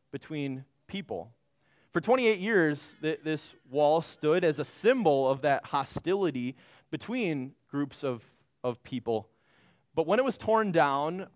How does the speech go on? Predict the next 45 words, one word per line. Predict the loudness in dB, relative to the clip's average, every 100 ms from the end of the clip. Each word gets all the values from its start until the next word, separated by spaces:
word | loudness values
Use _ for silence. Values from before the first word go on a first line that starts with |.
| -10
uh, | -8 -2
some | -2 -2
of |
you | -2 2
maybe | 2 0
even | -4 -4 -4
still | -4 0 2
remember | 2 2 2 2 2 2
the, | 2
the | -4
joy | -4 0 4 4 4 0
that, | -2 0
that | -4
people | -6 -6 -6
felt | 2 4 4 0 -4
when | -4 -4
it |
was | -4 -10
torn | -10 -8 -6 -4
down. | -4 -4 -6 -12 -18 _ _ -6
You | -6
can | 4
maybe | 4 6
picture | 4 4 2 0
the |
scene | 0 -2 -4 -4
of |
people | -4 -2 -2
dancing | -2 -2 -2 -2 -4
on | -4 -4
top | 0 4 4
of | 4 -2
this | -4 -4
wall | -2 0 0
because | 0 -6 -6 -18 -8 4
they |
were | 6 6
so | 6 8 8
joyful | 6 6 6 6 4
that | 4 4
now | 4 4
the | 2
wall | 4 6 6
has | 6 2 0
been | -2 -2 -4